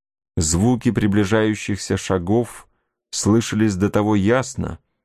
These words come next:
что всякие сомнения исчезли. Скоро раздались и голоса. Люди перекликались на индейском наречии, и Соколиный Глаз шепотом сказал Хейварду, что они говорят на языке гуронов.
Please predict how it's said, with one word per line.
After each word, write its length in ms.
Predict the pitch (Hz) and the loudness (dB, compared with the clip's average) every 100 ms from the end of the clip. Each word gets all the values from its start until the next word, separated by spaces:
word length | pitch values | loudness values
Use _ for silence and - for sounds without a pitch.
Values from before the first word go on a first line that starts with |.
| _ _ _ - | _ _ _ -14
что 220 | - 101 | 0 0
всякие 480 | - - 120 120 110 | 2 0 0 2 0
сомнения 640 | - 104 98 101 98 98 - | 2 2 4 4 4 2 0
исчезли. 680 | 95 - - 87 76 76 - _ _ _ _ - | -4 -6 -4 -4 -4 -8 -10 _ _ _ _ -6
Скоро 720 | - - 117 127 135 135 - - | -4 0 2 4 2 -2 -6 -2
раздались 720 | 107 104 85 95 95 117 - | 2 2 2 2 2 0 -2
и 60 | |
голоса. 760 | 117 120 123 - 90 73 69 - _ _ _ _ _ _ _ - | 0 2 0 -2 -2 -2 -2 -8 _ _ _ _ _ _ _ -2
Люди 360 | 85 107 123 | 4 4 4
перекликались 720 | 113 117 113 110 113 117 117 - | 0 -2 0 0 2 2 0 0
на 200 | 107 107 | 2 4
индейском 500 | 98 110 104 - 107 | 4 2 0 0 0
наречии, 680 | 107 107 85 - 80 78 - _ _ _ | 2 2 0 -4 -4 -6 -10 _ _ _
и 120 | 104 | 0
Соколиный 520 | 95 120 117 113 117 | 2 2 2 4 2
Глаз 300 | 104 110 123 | 2 2 2
шепотом 560 | - - 131 117 107 101 | -2 -2 -2 0 -2 -2
сказал 380 | - 104 110 107 | -2 0 0 0
Хейварду, 720 | - 127 117 92 90 85 73 _ _ _ | 0 2 4 2 0 -2 -2 _ _ _
что 320 | - - 104 | -10 2 4
они 240 | 107 117 120 | 4 4 4
говорят 480 | 110 113 120 113 107 | 4 4 2 0 0
на 160 | 107 | 0
языке 680 | 104 101 104 - 113 101 - _ _ | 2 0 0 2 2 2 -4 _ _
гуронов. 880 | 90 87 98 98 107 92 73 - - | -2 2 4 4 2 2 -4 -10 -20